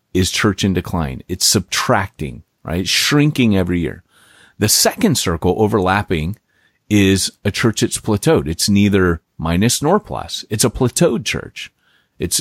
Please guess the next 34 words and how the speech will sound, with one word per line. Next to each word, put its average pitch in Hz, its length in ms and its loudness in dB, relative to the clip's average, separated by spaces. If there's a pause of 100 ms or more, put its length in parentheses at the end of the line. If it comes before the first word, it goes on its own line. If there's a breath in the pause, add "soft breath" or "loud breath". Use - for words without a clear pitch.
it's 110 180 0
a 120 60 2
church 120 260 0
that's 120 180 -2
just - 180 0
staying 92 260 0
the 110 80 2
same. 110 280 2
Maybe 87 180 -2
it's 104 100 -2
got 110 160 0
fifty 135 320 0
people. 156 400 2 (240 loud breath)
It's - 80 -12
had 92 180 -2
fifty 131 300 0
people 147 240 2
for 143 140 0
years. 151 260 4
It's 95 80 -2
gonna 113 220 2
keep 113 220 -2
having 107 260 0
fifty. - 420 -6 (680 soft breath)
Then 123 240 2
it 208 100 -2
said, 95 280 0
then 101 140 4
you 113 80 4
got 98 280 -2
your 92 100 0
addition. 82 520 -4
Now 73 200 -12
this 113 480 0